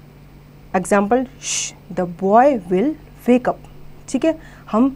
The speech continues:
श का इस्तेमाल कब करते हैं? जब हम किसी को चुप कराने के लिए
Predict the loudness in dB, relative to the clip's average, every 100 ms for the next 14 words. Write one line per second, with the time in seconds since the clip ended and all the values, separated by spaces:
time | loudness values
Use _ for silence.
0 | -8 -20 -14 -12 -10 0 0 2 0 0
1 | 2 0 0 0 2 2 4 2 0 -2
2 | -2 0 -2 -6 -4 0 0 2 0 0
3 | -2 -2 0 0